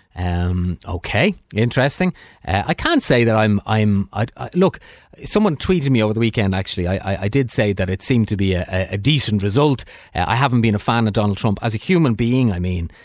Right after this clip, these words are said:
Um, and, uh, you know, a lot of people will say, "Well, it doesn't matter what kind of person someone is as long as they get the economy going well." You know, this is, this is what's said a lot. I personally think that as, as, as long as they don't completely, uh, become reckless and drive an economy into the ground purposefully,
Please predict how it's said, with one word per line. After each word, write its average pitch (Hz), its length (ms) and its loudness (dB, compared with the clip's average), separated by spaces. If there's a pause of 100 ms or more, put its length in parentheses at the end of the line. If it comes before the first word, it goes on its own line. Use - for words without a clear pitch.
(200)
Um, 90 560 0
and, 95 400 0
uh, 85 260 -2 (240)
you - 80 -4
know, 165 140 4
a - 20 2
lot 185 100 2
of 143 60 -4
people 113 220 0
will 107 80 0
say, 120 160 2
"Well, 185 200 2
it 165 80 -2
doesn't 190 220 2
matter 170 220 -2
what 151 140 -6
kind 170 160 -2
of - 60 -6
person 160 300 -2
someone 143 260 -2
is 143 200 -2
as 117 100 -10
long 165 160 -2
as 143 80 -6
they 143 100 -8
get 156 140 -8
the 120 100 -16
economy 156 460 -2
going 127 300 -2
well." 107 280 -6
You 101 140 -4
know, 147 140 0
this 135 180 0
is, 123 160 -2 (120)
this 127 160 -4
is 110 240 -4 (100)
what's 113 240 -6
said 120 200 -4
a 101 60 -6
lot. 104 300 -4 (280)
I 127 100 0
personally 151 480 0
think 107 240 -2
that 104 220 -2
as, 113 200 -2
as, 120 220 -6
as 113 120 -2
long 160 120 4
as 214 60 0
they 202 80 2
don't 147 340 -2
completely, 113 760 -2 (320)
uh, 90 400 -2
become 110 340 -2
reckless 123 360 0
and 107 120 0
drive 113 220 2
an 98 80 -2
economy 107 340 0
into 98 140 0
the 98 80 -6
ground 110 320 0
purposefully, 135 520 -2